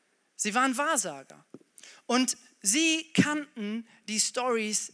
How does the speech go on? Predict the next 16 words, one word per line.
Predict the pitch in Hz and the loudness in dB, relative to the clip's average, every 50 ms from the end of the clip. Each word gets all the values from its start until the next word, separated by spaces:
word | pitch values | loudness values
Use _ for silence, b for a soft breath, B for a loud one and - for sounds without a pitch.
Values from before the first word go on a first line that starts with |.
| - - | -18 -12
der | 185 202 202 196 - - | -6 -4 -2 -2 -2 -2
alten | - 202 208 202 196 - 202 190 175 | -4 -4 -4 -6 -8 -8 -10 -10 -8
Wahrsagerlegenden. | 175 170 175 175 170 165 160 156 151 156 151 151 151 156 151 165 156 156 147 - 143 143 | -8 -8 -8 -8 -10 -10 -10 -10 -12 -14 -14 -14 -16 -12 -8 -8 -8 -8 -8 -12 -14 -12
Und | 160 165 165 - B B B B B | -10 -8 -8 -8 B B B B B
so | - 214 254 | -8 -6 -4
gibt | 226 277 339 339 - - | 0 0 0 0 0 -2
es | 262 262 - - - _ _ - | 0 0 0 -4 -8 _ _ -2
eine | 226 233 254 269 277 269 | 0 0 2 0 -2 -2
Geschichte, | 262 - - 330 359 - - - 180 175 208 254 B B B B B B B - | 0 0 0 0 -2 -6 -6 -6 -6 -6 -6 -8 B B B B B B B -6
und | 202 202 - | -4 -2 0
zwar | - 262 254 247 | 2 2 2 0
von | - 254 233 220 185 | 2 0 -2 0 2
Bileam. | 233 285 339 320 247 196 156 139 135 143 180 _ _ _ _ - b b b b b b b b b b _ _ _ - 175 180 185 | 2 2 4 4 2 0 -2 -6 -10 -16 -20 _ _ _ _ -20 b b b b b b b b b b _ _ _ -14 -12 -10 -10
Und, | 190 202 196 196 _ - - | -10 -10 -12 -14 _ -20 -14
und | - 220 202 220 214 - - - - _ _ _ _ - | -8 -4 -2 -2 -2 -4 -6 -8 -20 _ _ _ _ -2
als | - 233 240 233 226 - - - | 2 2 2 2 2 -2 -4 -4